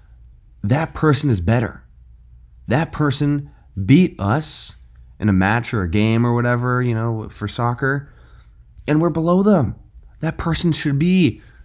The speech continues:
the only person that gets a trophy. The number one team should be the one getting a trophy. There shouldn't be, like, any second place or third place or fourth place trophy." It's like, wha-,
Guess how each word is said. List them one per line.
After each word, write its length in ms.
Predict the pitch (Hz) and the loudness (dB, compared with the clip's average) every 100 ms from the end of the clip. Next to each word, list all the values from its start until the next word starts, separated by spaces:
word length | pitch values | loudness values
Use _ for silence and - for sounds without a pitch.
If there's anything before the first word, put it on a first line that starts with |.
| - | -8
the 120 | 107 113 | 0 4
only 140 | 120 | 4
person 240 | 110 110 | 4 2
that 60 | 107 | 2
gets 140 | 92 | 0
a 20 | 87 | 0
trophy. 360 | 92 80 85 - | -2 -2 -4 -4
The 80 | 107 | 4
number 280 | 117 156 175 | 6 6 4
one 260 | 139 135 135 | 2 2 2
team 500 | 120 113 113 117 - - - - - - | 4 4 4 0 -6 -20 -20 -20 -20 -18
should 260 | - 127 113 | -2 2 6
be 80 | |
the 80 | 117 | 6
one 180 | 104 98 | 4 2
getting 200 | 95 92 | 2 0
a 40 | |
trophy. 280 | 82 85 87 | -2 -4 -2
There 100 | 101 | 0
shouldn't 240 | 113 147 110 | 0 0 2
be, 100 | 107 | 2
like, 200 | 95 90 | 2 0
any 180 | 85 | -2
second 400 | 80 - 92 104 | -4 -4 -6 -6
place 460 | - 87 82 80 - | -8 -8 -6 -6 -6
or 120 | 80 | -8
third 320 | 80 82 78 | -4 -4 -4
place 440 | - 92 80 82 85 | -4 -4 -2 -4 -6
or 60 | |
fourth 320 | 80 - 87 82 | -10 -8 -8 -6
place 240 | 92 85 | -6 -4
trophy." 260 | 120 127 - - | -2 -2 -4 -12
It's 100 | - | -4
like, 140 | 156 | -4
wha-, 200 | - 123 | -2 -6